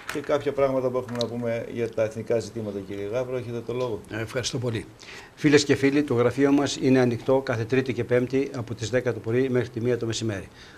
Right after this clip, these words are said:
Speaker 2: Αυτές τις ημέρες, αυτές τις ώρες μπορείτε να προσέρχεστε για οποιαδήποτε εξυπηρέτηση, οποιοδήποτε χαρτί χρειάζεται ή οποιοδήποτε άλλο πιστοποιητικό. Επίσης, θα πρέπει να γνωρίσω στους φίλους, στα μέλη του συλλόγου μας που είναι κάτοικοι του Δήμου Βοήου Σετίστης,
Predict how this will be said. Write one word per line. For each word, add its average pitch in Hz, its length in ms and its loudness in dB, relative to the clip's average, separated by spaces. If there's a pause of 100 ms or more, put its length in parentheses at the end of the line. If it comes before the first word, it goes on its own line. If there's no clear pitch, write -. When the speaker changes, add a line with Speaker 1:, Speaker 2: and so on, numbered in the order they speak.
(100)
Speaker 2:
Αυτές 135 340 2
τις - 160 -8
ημέρες, 156 360 0
αυτές 131 280 -2
τις - 160 -6
ώρες 160 260 4
μπορείτε 127 240 -2
να 123 80 0
προσέρχεστε 135 520 -4 (300)
για 123 180 4
οποιαδήποτε 127 500 0
εξυπηρέτηση, 139 540 0
οποιοδήποτε 120 520 -2
χαρτί 117 280 -4
χρειάζεται 131 400 2
ή 127 100 0
οποιοδήποτε 123 500 -2
άλλο 131 140 2
πιστοποιητικό. 113 580 -6 (680)
Επίσης, 160 400 0
θα 143 120 -2
πρέπει 147 280 4
να 131 120 2
γνωρίσω 123 440 0
στους - 280 -6
φίλους, 139 480 2 (320)
στα - 180 -2
μέλη 143 260 6
του - 80 -8
συλλόγου 143 260 4
μας 127 160 2
που 139 140 -2
είναι 135 120 4
κάτοικοι 135 380 0
του 113 100 -4
Δήμου 131 280 4
Βοήου 127 300 4
Σετίστης, 127 600 0